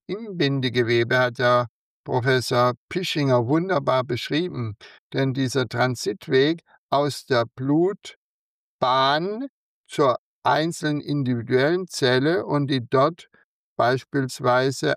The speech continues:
angelieferter Sauerstoff wird ja in der Zelle verbrannt, es entsteht C O zwei, der muss ja wieder dann retour abtransportiert werden, also wieder eine Transitstrecke bis zurück in das Blutgefäß. Und genau da ist die Krux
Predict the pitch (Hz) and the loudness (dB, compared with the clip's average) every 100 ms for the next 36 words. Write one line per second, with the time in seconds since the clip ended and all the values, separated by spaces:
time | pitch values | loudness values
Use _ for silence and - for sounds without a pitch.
0 | - 131 131 135 123 131 117 117 113 - | 0 -2 0 -2 0 0 0 0 -2 0
1 | 117 120 139 131 - 165 170 165 127 135 | 0 2 2 0 0 0 0 -2 -2 0
2 | 127 120 113 123 117 110 113 110 117 143 | 0 0 0 0 0 -2 -4 -2 0 0
3 | 175 131 139 120 127 117 - 117 113 117 | -2 -4 -6 -4 -2 -2 -2 -4 -2 0
4 | 123 135 131 139 127 123 120 123 120 127 | 0 0 -2 -2 -2 -2 -2 -2 0 -2
5 | 120 _ _ _ 123 123 151 147 - 143 | -2 _ _ _ -2 2 2 0 0 0
6 | 123 135 123 - 135 139 - 143 - 147 | 2 0 -4 -2 -4 -4 -6 -6 -2 0
7 | 143 156 139 147 131 127 127 131 127 131 | 0 2 0 2 -2 0 2 2 2 0
8 | - 135 135 - 156 - - - 147 156 | -2 -2 -2 -4 -6 -6 -8 -2 0 0
9 | 151 _ _ _ _ 165 147 - - - | -2 _ _ _ _ 0 0 -2 -6 0
10 | 151 143 147 - - 147 151 - 165 180 | 2 2 0 -8 -4 -2 -2 0 2 2
11 | - 143 - 110 104 - _ _ - 131 | 2 -2 0 0 0 -6 _ _ -10 -2
12 | 135 131 135 143 - 131 151 175 - - | 0 2 0 0 0 2 2 0 -4 -4
13 | 151 - 147 123 - 160 202 220 - | -4 -2 -4 -4 -4 0 0 0 -12